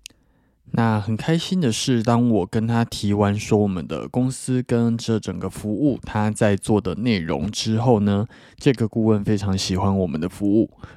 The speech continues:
而且他有信心能够去成交到这么高金额的一个服务。啊，那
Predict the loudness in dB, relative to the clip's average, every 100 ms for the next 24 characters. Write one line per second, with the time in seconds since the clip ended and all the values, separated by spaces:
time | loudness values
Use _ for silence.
0 | -2 0 2 2 2 0 4 4 2 0
1 | 0 -4 -4 -2 0 0 -2 -2 2 4
2 | 4 2 0 0 0 -2 0 2 2 2
3 | 0 -2 -4 -4 0 0 0 -2 -2 -2
4 | -4 -4 -4 -8 -8 -4 -2 -2 -4 _
5 | _ _ _ _ _ _ _ _ _ _
6 | _ _ -4 2 4 2 2 2 4